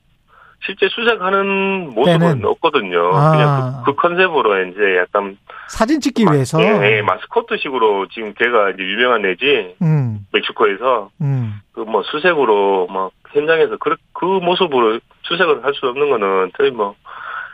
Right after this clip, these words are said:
Speaker 1: 아마 견을 아시는 분은 다 그렇게 생각할 것 같습니다. 예.
Speaker 2: 그 토백이가 사-, 사람들 발견하고 뭐,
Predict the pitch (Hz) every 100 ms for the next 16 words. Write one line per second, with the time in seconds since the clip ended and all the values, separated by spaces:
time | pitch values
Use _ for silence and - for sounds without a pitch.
0 | - - 101 104 98 117 139 131 127 147
1 | 127 104 95 92 95 107 - 101 113 110
2 | 107 92 - - 98 90 - - - 95
3 | - - - 202 - - 262 285 254 226
4 | 220 180 - - - - 220 226 220 190
5 | 127 143 185 180 175 180 160 147